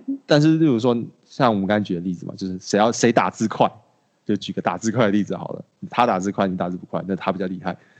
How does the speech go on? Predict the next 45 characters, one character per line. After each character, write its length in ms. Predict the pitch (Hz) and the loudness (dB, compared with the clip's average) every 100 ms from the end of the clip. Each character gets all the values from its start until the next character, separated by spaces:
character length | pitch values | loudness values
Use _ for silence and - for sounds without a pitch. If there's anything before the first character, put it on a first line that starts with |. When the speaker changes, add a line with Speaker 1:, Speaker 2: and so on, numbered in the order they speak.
| _ _ _ _ _ | _ _ _ _ _
Speaker 2:
那， 200 | 107 98 - - - _ _ | -8 -6 -8 -18 -20 _ _
那 120 | 120 | 0
这 120 | 123 123 | 4 4
个 100 | 107 | 4
就 120 | 110 | 0
是 120 | 117 | -2
可 180 | - 95 | -6 -4
以 160 | 92 87 | -4 -4
很 180 | - 98 | -4 0
明 160 | 98 | 0
显 180 | 110 85 | 0 -2
分 180 | 92 87 | -2 -4
辨 180 | 92 87 | -4 -6
的 60 | - | -10
东 180 | - | -14
西。 120 | - 117 | -6 0
但 100 | 127 | 0
是 60 | |
像 260 | 120 139 110 | 2 0 0
什 60 | - | -4
么 60 | |
谈 180 | - 95 | -4 0
判 160 | 123 110 | 2 2
人 160 | 92 92 | 2 0
员 200 | 95 87 | 0 -2
啊， 80 | 90 | -2
或 160 | 110 | -2
是 160 | 101 101 | 0 -2
一 80 | 95 | -2
个 140 | 107 | -2
专 180 | - 123 | 2 2
案 100 | 117 | 2
管 160 | 98 | 0
理 80 | 92 82 | -2 -4
人 140 | 80 | -8
员， 140 | 82 - | -8 -6
或 100 | 113 | -4
是 100 | 113 | -2
一 20 | |
个 100 | 107 | -2
主 180 | - 101 | -2 -2
管 240 | 113 92 | 0 -2
阶 200 | 101 101 | 0 -2
级， 240 | 104 - - _ - | -2 -8 -10 _ -2
他 320 | 113 113 | 2 2